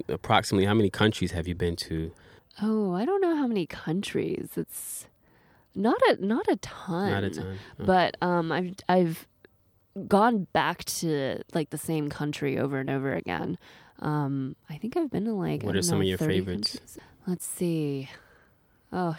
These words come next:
Speaker 2: Thailand is really great, um, if, especially if you, like, leave the kind of more regular touristy areas, and the food is amazing.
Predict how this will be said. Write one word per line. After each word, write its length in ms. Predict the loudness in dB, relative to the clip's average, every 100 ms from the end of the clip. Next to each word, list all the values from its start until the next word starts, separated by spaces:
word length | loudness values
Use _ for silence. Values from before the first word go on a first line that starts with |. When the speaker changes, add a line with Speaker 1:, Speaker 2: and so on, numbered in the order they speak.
| -8
Speaker 2:
Thailand 600 | -6 -2 0 0 0 -2
is 160 | -2
really 240 | -2 0 0
great, 420 | 0 0 0 -4 _
um, 540 | -2 0 0 -2 -4 -4
if, 120 | -6
especially 420 | -6 -8 -6 -4 -4
if 80 | -2
you, 120 | -2
like, 240 | -2 -2
leave 300 | -4 -2 -2
the 100 | -4
kind 200 | -4 -2
of 280 | -2 -4 -10 -2
more 400 | 0 2 0 0
regular 460 | 0 0 0 0
touristy 480 | 0 -2 -2 -2 -2
areas, 580 | 0 -2 -2 -2 -4 -8
and 140 | -8
the 40 | -8
food 240 | -4 -4
is 120 | -4
amazing. 800 | -4 -6 -4 -6 -6 -6 -6 -8